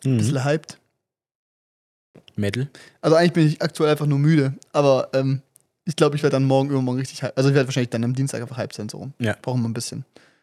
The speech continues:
Speaker 2: Bin aber auch ein bisschen fertig, weil ich hab einen Neukunden letzte Woche akquiriert.
Speaker 1: Oha.
Speaker 2: Über Connections. Ich weiß nicht, wie viel ich da jetzt drüber erzählen. Nicht, nicht zu viel mal direkt. Ähm, aber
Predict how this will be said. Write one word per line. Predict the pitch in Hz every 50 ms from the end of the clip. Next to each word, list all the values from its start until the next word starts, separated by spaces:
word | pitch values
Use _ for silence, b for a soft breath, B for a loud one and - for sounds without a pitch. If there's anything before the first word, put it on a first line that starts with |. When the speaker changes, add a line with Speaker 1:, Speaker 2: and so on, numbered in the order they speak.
| b b b _ _ _ -
Speaker 2:
Bin | 156 151
aber | 156 147 147
auch |
ein | 147 151
bisschen | 151 143 147
fertig, | 143 - 160 147 131 - -
weil | 131 127 127 123 123 117 117 _ _ _ _ _ _ _ -
ich | - -
hab | 151 123
einen | 147 147
Neukunden | 147 156 180 180 - 247 240 208 190
letzte | 185 196 - - 196
Woche | 185 196 - 208 190 - -
akquiriert. | 180 - - 202 185 170 196 220 247 - - _ _ _ _ _ _ _ _ _ _ _ _ _ _ _ _ _ - 107
Speaker 1:
Oha. | 107 120 -
Speaker 2:
Über | 156 147 151
Connections. | 147 - 160 147 147 165 - - 160 151
Ich | 135
weiß | 127 135 135
nicht, | 131 127
wie | -
viel | - 139
ich | 127
da | 117
jetzt | 117 113 - -
drüber | 123 120
erzählen. | 107 123 - - 151 147 147 131 123 -
Nicht, | 139 139 131 - 147
nicht | 147 -
zu | - 156
viel | - - 180 196
mal | 190 175 165 175 180
direkt. | 170 170 165 196 - - - B B B B B B B B B B -
Ähm, | 147 151 151 151 147 151 - _ _ _
aber | - 147 147 143 143 143 143 143 143 139 139 139 139 139 139 135 -